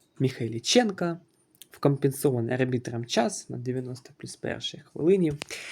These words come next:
а, приніс Поліссю перемогу над донецьким Шахтарем. Друзі, Шахтарю я желаю доброти, е, Поліссю, Житомира щастя, доброти,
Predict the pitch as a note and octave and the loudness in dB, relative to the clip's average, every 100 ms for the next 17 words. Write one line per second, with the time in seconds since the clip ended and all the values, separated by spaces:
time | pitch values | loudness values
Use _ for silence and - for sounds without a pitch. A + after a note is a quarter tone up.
0 | - - - - - - F3 E3+ E3+ E3+ | -12 -4 -4 -2 -8 -2 2 4 6 6
1 | - - E3+ F#3+ A#3+ - - C#3+ C3+ F#3 | 4 2 4 4 4 0 0 0 2 2
2 | - - E3+ E3 - F3+ G3 F#3 D#3 C#3 | 0 2 2 2 2 4 4 4 2 0
3 | D3+ F3+ F#3 - - G3 G3 - - - | -4 -8 -10 -12 -10 -8 -8 -4 -4 -4
4 | - _ _ _ E3 E3+ F#3 - - - | -14 _ _ _ -4 -2 -2 -4 -8 -12
5 | - - - D#3 D3+ C#3+ C#3+ C#3+ - D#3 | -20 -20 -10 -4 -2 0 -4 -4 -6 -6
6 | C#3 - - - C3+ - C3+ A#2+ - - | -8 -10 -6 -6 -2 0 0 0 -6 -12
7 | - - - - _ - - D3+ C#3 D3+ | -4 -2 -2 -10 _ -12 -4 -2 0 2
8 | - F3 - G#3+ G3 D3 C#3 C#3+ C3 B2+ | 0 0 0 4 4 4 4 4 4 2
9 | C3 C#3+ D3 D3+ A#3 C4+ - _ _ - | 0 2 0 2 2 2 -2 _ _ -20
10 | - _ - - - - - - D3 C#3+ | -20 _ -14 -10 -10 -10 -16 -10 -6 -4
11 | C#3 C3+ - D#3 D#3 D3+ - C#3 C3+ C#3+ | -4 -8 -2 2 4 2 0 -2 0 0
12 | - C#3 C3 C3 B2+ C3 - - - - | 0 0 0 -2 -4 -6 -12 -14 -14 -20
13 | - - - - - - D3+ C#3 - B2+ | -20 -20 -20 -20 -10 -4 0 0 -2 -2
14 | C3+ C#3+ D3 A3 B3 | 0 0 0 2 4